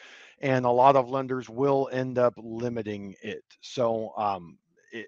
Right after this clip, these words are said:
I'm not trying to avoid the question, but if you thought you wanted to pay a bunch of points to buy the rate down, check with your lender and find out if they can do it in a compliant way. Um, what I can say is if I pull up a rate sheet right now,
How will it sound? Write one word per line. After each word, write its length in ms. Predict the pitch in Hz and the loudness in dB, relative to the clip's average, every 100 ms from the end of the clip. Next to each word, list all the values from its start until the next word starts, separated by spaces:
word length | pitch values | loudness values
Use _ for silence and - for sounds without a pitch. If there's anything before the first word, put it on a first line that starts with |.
| 104 | -4
I'm 220 | 110 117 | -4 -2
not 180 | 123 123 | -2 -2
trying 200 | 135 131 | -2 -2
to 100 | 123 | -4
avoid 340 | 98 117 135 | -2 -2 0
the 100 | 135 | -2
question, 640 | - 147 147 - 165 160 147 - - | 0 2 2 0 -8 -8 -10 -20 -12
but 100 | 123 | -8
if 140 | 117 113 | -8 -8
you 60 | |
thought 300 | - 131 139 | 2 4 4
you 120 | 143 139 | 0 -2
wanted 240 | 147 139 | -2 -2
to 80 | 139 | -2
pay 160 | 147 | 2
a 60 | 147 | 4
bunch 240 | 147 143 | 2 -4
of 100 | 135 | -8
points 260 | - 151 - | -8 -8 -6
to 80 | 135 | 0
buy 200 | 143 147 | 2 2
the 120 | 135 | 2
rate 240 | 139 143 | -2 0
down, 300 | 143 143 143 - _ _ | 0 -2 -2 -8 _ _
check 220 | - 143 | -2 -2
with 120 | 139 | -2
your 120 | 135 131 | -8 -4
lender 340 | 131 127 120 | -4 -4 -6
and 140 | 110 | -6
find 260 | - 127 123 | 0 0 2
out 160 | 120 117 | 2 0
if 100 | 107 | -4
they 140 | 117 | -4
can 140 | 117 104 | -6 -10
do 160 | 123 123 | -8 -6
it 120 | 117 - | -6 -8
in 140 | 120 | -8
a 120 | 110 | -6
compliant 680 | - 113 - 117 113 107 101 | -8 -12 -10 -4 -4 -4 -6
way. 360 | 107 107 92 85 _ - _ | -2 -2 -2 -8 _ -20 _
Um, 200 | 110 107 | -6 -4
what 120 | 117 139 | -2 -2
I 100 | 123 | -2
can 140 | 113 | -4
say 240 | - 151 | -2 2
is 100 | 143 | 2
if 60 | 117 | 2
I 80 | 113 | -6
pull 180 | - 131 | -2 -4
up 120 | 113 | -4
a 20 | |
rate 260 | 107 139 - | -6 -6 -6
sheet 220 | 156 160 | -10 -4
right 180 | 156 151 | -4 -4
now, 300 | 156 175 | -4 -4